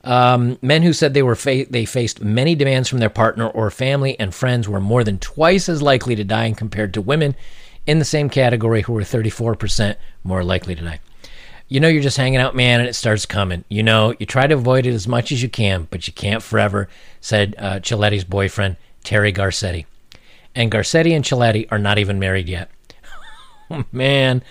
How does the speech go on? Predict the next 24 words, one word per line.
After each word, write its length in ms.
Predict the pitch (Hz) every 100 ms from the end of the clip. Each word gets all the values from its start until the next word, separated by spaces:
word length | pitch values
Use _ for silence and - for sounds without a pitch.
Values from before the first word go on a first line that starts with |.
| - - - -
press 420 | - 113 120 - -
F 260 | 104 107 -
for 200 | - 90
fallen 640 | - 98 107 107 101 92 - -
Mister, 580 | 90 92 - 104 101 90 - - - -
uh, 180 | 95 90 - -
Ciletti. 420 | 107 85 71 - - - - - - - - - -
Or, 220 | 110 104
uh, 180 | 95 90
Terry 300 | 110 92 90
Garcetti. 440 | 90 - 90 82 - - - - - - -
Uh, 100 | 120
researchers, 680 | 143 156 180 - 165 135 -
researchers 480 | 156 165 170 156 143
from 140 | 135
the 40 |
study 240 | 113 156 143
concluded 440 | 139 117 139 131
that 100 | -
men 160 | 123 139
were 80 | 127
especially 400 | - 147 - 123
vulnerable 640 | 156 170 156 160 156 135 -
for, 200 | 127